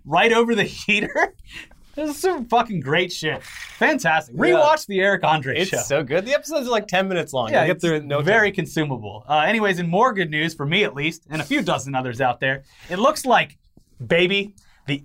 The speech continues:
Speaker 1: X F L has been saved.
Speaker 2: Again?
Speaker 1: And by none other than Dwayne "The Rock" Johnson,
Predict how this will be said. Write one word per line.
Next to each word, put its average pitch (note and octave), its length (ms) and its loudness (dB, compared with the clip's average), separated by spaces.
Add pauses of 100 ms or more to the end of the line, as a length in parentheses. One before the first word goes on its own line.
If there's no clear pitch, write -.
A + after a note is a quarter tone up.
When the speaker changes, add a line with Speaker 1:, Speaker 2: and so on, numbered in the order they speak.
Speaker 1:
X F#3+ 240 0
F G3 220 2
L G3 240 6
has F3 160 0
been E3 220 0
saved. C#3 600 -4
Speaker 2:
Again? C#3+ 680 -2
Speaker 1:
And F3 180 2
by F3 200 4
none G#3+ 320 2
other C3 360 0 (220)
than C#3 220 -2
Dwayne F3+ 540 -2
"The C#3 120 0
Rock" C#3 440 2
Johnson, C3+ 600 -4